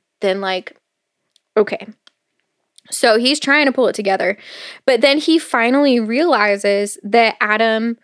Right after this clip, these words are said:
this whole time, has just been thinking that it was a fling because Tate ex-, set expectations early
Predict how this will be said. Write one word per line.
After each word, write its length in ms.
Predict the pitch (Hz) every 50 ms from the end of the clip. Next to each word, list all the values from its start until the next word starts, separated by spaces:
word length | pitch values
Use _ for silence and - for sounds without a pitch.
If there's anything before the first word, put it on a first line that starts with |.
| _ _ _ _ _ _
this 240 | - 220 226 226 -
whole 220 | - - 277 285
time, 440 | 277 277 247 269 277 254 226 220 220
has 180 | 208 220 226 -
just 180 | 214 208 -
been 180 | - 226 220 214
thinking 520 | 214 208 208 208 - 220 214 214 208 208
that 140 | 196 202 190
it 120 | 196 190 -
was 120 | 214 214 208
a 40 | 208
fling 520 | - - 220 208 196 202 208 247 269 269 - _ _ _ _ _ _ _ _ _
because 540 | - 226 214 226 226 220 214 214 214 208 - _
Tate 300 | - - 226 226 240 214 -
ex-, 200 | 214 214 208 - - _ -
set 340 | - - - 254 240 - -
expectations 760 | - 220 208 - 240 202 208 - 226 214 208 - 214 214 208 -
early 580 | - 190 202 196 202 226 247 277 285 302 302